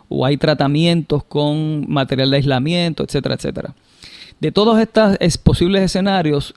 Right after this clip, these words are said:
el, el, lo que, la superficie más recomendable para cosechar aguas de lluvia son las superficies metálicas.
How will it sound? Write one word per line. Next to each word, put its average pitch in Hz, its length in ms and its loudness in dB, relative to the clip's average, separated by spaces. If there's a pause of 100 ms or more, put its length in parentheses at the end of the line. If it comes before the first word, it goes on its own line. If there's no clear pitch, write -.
(180)
el, 139 720 -2
el, 76 220 -4
lo 135 200 -2
que, 69 260 -2
la 131 480 -4
superficie 170 720 0
más 147 180 -2
recomendable 147 840 -2 (380)
para 139 220 -2
cosechar 139 440 -2
aguas 165 200 2
de 160 120 2
lluvia 175 240 0
son 147 140 -2
las 151 120 0
superficies 143 500 -2
metálicas. - 680 -4